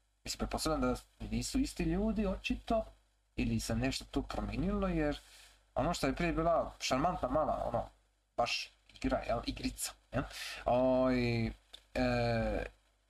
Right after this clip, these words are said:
pokušali su napraviti nešto više sa Parappa the Rapper dva, a totalno su ono zbrljavili, ono, skroz, nekako ne, nema, nema osjećaja da je, je isti tim to radi. A ja mislim da čak nije. I,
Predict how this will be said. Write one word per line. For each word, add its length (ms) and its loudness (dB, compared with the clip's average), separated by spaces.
pokušali 320 2
su 100 0
napraviti 280 2
nešto 220 2
više 240 0
sa 120 0
Parappa 300 0
the 100 2
Rapper 200 -2
dva, 280 2
a 40 2
totalno 340 0
su 100 -2
ono 100 2
zbrljavili, 680 0
ono, 120 -6
skroz, 460 -4
nekako 360 -2
ne, 140 0
nema, 300 2
nema 240 0
osjećaja 400 0
da 100 2
je, 300 2
je 720 2
isti 320 -2
tim 280 0
to 180 -2
radi. 300 -6
A 120 -8
ja 100 -6
mislim 240 -10
da 60 -8
čak 140 -4
nije. 120 -14
I, 80 -2